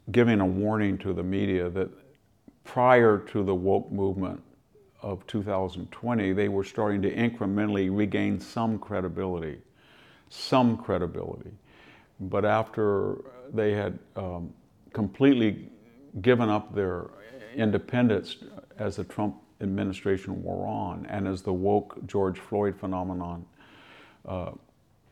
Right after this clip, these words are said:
absorbed them, they had no credibility, and that showed in the polls. I think only twenty-six percent, he points out, support the media now. You see that, and you can see in the latest Newsweek, there's a m-,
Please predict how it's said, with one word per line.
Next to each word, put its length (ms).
absorbed 560
them, 320
they 240
had 180
no 180
credibility, 720
and 80
that 200
showed 340
in 100
the 80
polls. 440
I 80
think 180
only 240
twenty-six 640
percent, 540
he 100
points 440
out, 240
support 480
the 60
media 400
now. 300
You 160
see 260
that, 400
and 180
you 80
can 160
see 220
in 80
the 80
latest 380
Newsweek, 580
there's 300
a 40
m-, 220